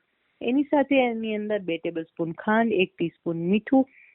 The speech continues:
અને એક ટીસ્પૂન લીલા મરચાંની પેસ્ટ એડ કરી અને મિક્સ કરી અને ઉકાળવાનું છે. લગભગ ચાર થી, ત્રણ થી ચાર મિનિટ ઉકાળશો ને એટલે ચણાના લોટની જે કચાશ છે એ દૂર થઈ જશે અને એ એકદમ સરસ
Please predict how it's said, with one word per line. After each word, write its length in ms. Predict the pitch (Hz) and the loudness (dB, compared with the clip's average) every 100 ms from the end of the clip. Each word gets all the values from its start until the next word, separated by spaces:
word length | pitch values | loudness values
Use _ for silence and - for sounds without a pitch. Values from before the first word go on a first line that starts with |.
| - | -4
અને 160 | 185 | -2
એક 280 | - 247 247 | 4 4 4
ટીસ્પૂન 440 | 226 208 - 233 240 | 0 0 0 0 4
લીલા 240 | 202 180 | 4 4
મરચાંની 460 | 180 175 - 190 240 | 2 -2 -2 -2 -2
પેસ્ટ 420 | 240 185 185 - | 0 0 0 0
એડ 160 | 185 185 | -4 -2
કરી 300 | - 226 302 | -2 0 0
અને 180 | 220 202 | 0 -2
મિક્સ 280 | 196 214 _ | -2 -4 _
કરી 180 | 233 254 | -2 -2
અને 120 | 262 | -2
ઉકાળવાનું 680 | 233 233 220 170 156 147 147 | -2 2 4 4 2 -4 -8
છે. 180 | - 139 _ _ _ 196 | -6 -8 _ _ _ 0
લગભગ 300 | 185 185 214 | 2 2 -2
ચાર 280 | - 185 | 0 0
થી, 180 | 185 220 | 0 -6
ત્રણ 260 | - 214 226 | -6 -4 -4
થી 140 | 247 | -4
ચાર 280 | 220 220 214 | -4 -2 -2
મિનિટ 260 | 214 214 214 | -4 -6 -6
ઉકાળશો 440 | 202 247 262 269 | -2 -2 0 -2
ને 120 | 240 | -4
એટલે 180 | 190 190 | -6 -8
ચણાના 360 | 185 185 196 196 | -8 -6 -6 -6
લોટની 480 | 196 185 - 202 | -6 -8 -8 -8
જે 120 | 190 190 | -4 -2
કચાશ 420 | - 185 214 214 | 0 0 2 0
છે 180 | - 208 | 0 0
એ 140 | 196 | 2
દૂર 220 | 196 247 | 2 2
થઈ 220 | 220 196 | 2 2
જશે 400 | 185 185 - 302 - _ _ _ - | 2 -2 0 0 -2 _ _ _ -8
અને 220 | 175 180 185 190 196 196 - | -4 -2 -2 0 0 -2 -4
એ 220 | 208 196 | -4 -2
એકદમ 320 | 202 208 233 220 | -2 -2 -2 0
સરસ 200 | 208 | 0